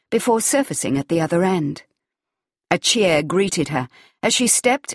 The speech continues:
elegantly up from the pool, squeezing the water from her hair. "Evie, you're bonkers!" A young officer in uniform planted a kiss on her cheek and draped a blanket around her shoulders.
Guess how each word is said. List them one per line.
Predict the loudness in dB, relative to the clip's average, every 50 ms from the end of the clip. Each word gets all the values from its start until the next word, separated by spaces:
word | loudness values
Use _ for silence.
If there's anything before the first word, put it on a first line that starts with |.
| -2
elegantly | 0 0 2 2 0 0 -2 -2 -2 0 0 0
up | 0 0 -2
from | -4 -4 -2 -2 -2
the | -2
pool, | -4 -4 -4 -2 -2 0 -2 -4 -6 _ _ _ _ _ _ _ -4
squeezing | -2 -2 -2 0 0 0 0 0 0 0 2 0 0
the | 0 -2
water | -2 -2 -2 -4 -4 -6 -6
from | -2 -2 -2 0
her | 0 -2 -2
hair. | 0 -2 -2 -2 -2 -4 -8 -10 _ _ _ _ _ _ _ _ _ _ _ _ _ _ _ _ _ _ _ _ _ _ _ _ -2
"Evie, | 0 2 2 2 2 2 2 0 0 -2 -4 _ _ _ _ _ _ _ _ _ -2
you're | 0 2 2 2 0 -2 -8 -12 _ 2 2
bonkers!" | 2 2 2 -2 -6 -8 -10 -8 -8 -6 -6 -6 -8 _ _ _ _ _ _ _ _ _ _ _ _ _ _ _ _ _ _ -2
A | 0
young | 2 2 2 2 2
officer | 2 0 0 -2 -6 -4 -2 -2
in | 0 2 2
uniform | 2 2 2 0 -2 -4 -4 -4 -4 -4 -6 -8 -18 -12 -4
planted | 0 0 2 2 2 0 0 -2
a | -2
kiss | -2 0 -2 0 0 0 0
on | -2 -2 -2
her | -2
cheek | -4 -4 -4 -4 -4 -6 -6 -10 -20 _ _ _ _ _ _ 0
and | 0 0 2
draped | 2 0 0 0 -4 -6
a | -2
blanket | 0 0 0 0 -2 -6 -6 -6 -4
around | -2 0 0 0 -2 -2
her | -2 -4
shoulders. | -2 -2 0 0 -2 -2 -4 -6 -8 -8 -8 -10 -10